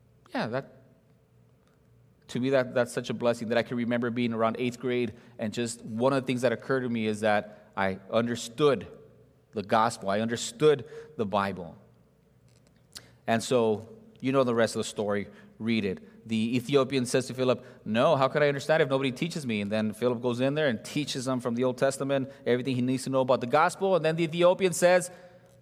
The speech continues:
"So, what hinders me from being baptized?" Nice. He says, "Nothing. There's water right there. Let's go." And he gets baptized. Oh, beloved.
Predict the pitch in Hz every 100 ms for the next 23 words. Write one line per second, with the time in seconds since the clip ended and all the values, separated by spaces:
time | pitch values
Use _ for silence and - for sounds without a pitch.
0 | _ - 226 202 113 - - - - -
1 | 160 190 202 175 185 214 190 170 190 170
2 | 208 214 208 180 143 110 - - - _
3 | _ - 175 220 208 160 120 - - -
4 | - _ _ _ _ _ _ _ - 127
5 | 143 131 123 165 254 160 120 120 139 147
6 | 160 - 381 220 - 311 359 - - -
7 | 139 131 139 120 131 127 - 110 92 -
8 | - - _ _ _ _ _ _ _ -
9 | 104 98 95 87 90